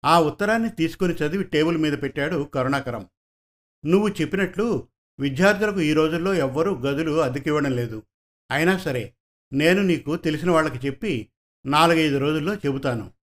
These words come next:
అన్నాడు కరుణాకరం. శ్రీహర్ష లేచి నిలబడి, "థాంక్యూ సార్, మళ్ళీ నాలుగు రోజుల తర్వాత మిమ్మల్ని కలుస్తాను" అంటూ బయటకు వెళ్ళిపోయాడు.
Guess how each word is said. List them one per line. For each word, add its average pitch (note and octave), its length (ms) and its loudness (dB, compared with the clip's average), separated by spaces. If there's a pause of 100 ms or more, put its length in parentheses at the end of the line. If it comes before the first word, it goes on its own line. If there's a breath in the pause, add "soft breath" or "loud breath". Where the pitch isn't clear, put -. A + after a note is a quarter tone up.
(360)
అన్నాడు D#3+ 480 0 (120)
కరుణాకరం. C3 520 -4 (800)
శ్రీహర్ష A3+ 420 2
లేచి E3+ 420 0
నిలబడి, D3 500 -2 (420)
"థాంక్యూ F3+ 340 0
సార్, D3+ 360 -2 (400)
మళ్ళీ F3+ 360 0
నాలుగు D#3 380 2
రోజుల E3 220 2
తర్వాత D3+ 420 -2
మిమ్మల్ని D3+ 420 0
కలుస్తాను" C3 580 -6 (460)
అంటూ E3 320 0
బయటకు C#3+ 360 -2
వెళ్ళిపోయాడు. A#2+ 540 -4